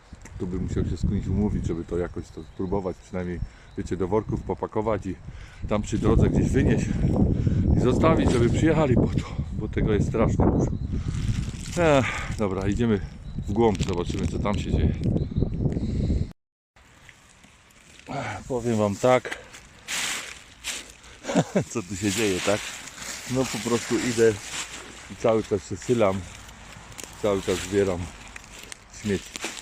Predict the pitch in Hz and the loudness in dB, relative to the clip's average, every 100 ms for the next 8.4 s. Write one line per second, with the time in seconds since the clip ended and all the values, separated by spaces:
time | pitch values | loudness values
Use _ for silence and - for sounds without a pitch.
0 | - - - - - - - - - 82 | -16 -20 -18 -18 -18 -18 -18 -18 -10 -10
1 | - 82 - - - - - 78 - - | -8 -12 -12 -14 -14 -8 -6 -6 -8 -12
2 | - - - - - - - 120 95 - | -14 -14 -16 -18 -20 -12 0 2 2 -2
3 | - - - - - - - - - - | -6 -8 -8 -8 -6 -6 -6 -6 -8 -10
4 | - - - 104 117 - 110 92 - 131 | -14 -18 -12 -6 -6 0 0 2 0 0
5 | - 123 101 - - - - - - - | 4 4 2 -8 -12 -14 -14 -16 -16 -16
6 | - - - 95 - 113 107 98 95 - | -16 -18 -8 -6 2 2 2 0 -2 -4
7 | - - 87 110 113 107 - 180 87 90 | -8 -6 0 2 2 0 -4 -4 -4 -4
8 | 87 117 107 87 | -4 -4 -2 -4